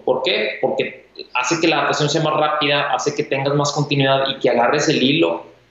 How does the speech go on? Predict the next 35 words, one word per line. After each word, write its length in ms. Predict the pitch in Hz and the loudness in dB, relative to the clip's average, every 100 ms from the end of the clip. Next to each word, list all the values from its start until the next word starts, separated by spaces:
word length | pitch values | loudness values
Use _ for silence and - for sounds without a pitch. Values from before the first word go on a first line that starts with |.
| _ _ _ | _ _ _
y 100 | 113 | 2
ya 100 | 120 | 2
no 160 | 120 - | 2 2
pares, 400 | 160 - - - - _ _ _ _ _ _ - | 0 0 -2 -6 -12 _ _ _ _ _ _ -8
¿no? 340 | 67 76 - - - _ _ _ | -4 -4 -6 -14 -20 _ _ _
Entonces, 800 | - 139 135 127 - - - - _ _ _ | -2 0 2 0 -2 -6 -10 -20 _ _ _
aquí 220 | - - 151 | -8 -2 0
el 80 | |
asunto 460 | 165 170 185 180 165 | 0 0 0 0 0
es, 520 | 156 151 - - - _ _ 131 | 0 0 -4 -8 -20 _ _ -2
nosotros 240 | 131 160 | 2 2
lo 60 | 180 | 2
desarrollamos 840 | 165 151 143 143 147 165 160 - - _ _ | 2 0 2 2 2 0 -2 -8 -20 _ _
para 240 | 131 127 127 | -4 -2 -2
el 80 | |
súper 420 | 123 190 - 170 151 | 0 0 0 0 2
desgaste, 520 | 143 151 151 - 151 | 2 2 0 0 0
pero 160 | 135 | 2
eso 120 | 127 143 | 2 0
no 160 | 139 | 0
quiere 180 | 147 143 | 0 2
decir 340 | 139 147 - | 2 2 0
que 120 | - 135 | 0 2
te 40 | |
vaya 340 | 123 143 147 147 | 2 2 2 2
a 60 | |
ayudar 300 | 127 120 123 | 2 4 2
muchísimo 440 | 139 - 143 147 135 | 2 -2 -2 0 0
al 120 | - | 0
principio 380 | 117 151 - 135 | 0 0 0 0
cuando 220 | 123 117 | 2 2
vas 160 | 120 - | 2 0
a 40 | |
empezar, 520 | - - 147 143 - - - _ _ - _ - | -2 -2 -2 -2 -4 -10 -20 _ _ -20 _ -6
¿sí? 300 | - 71 | -4 -4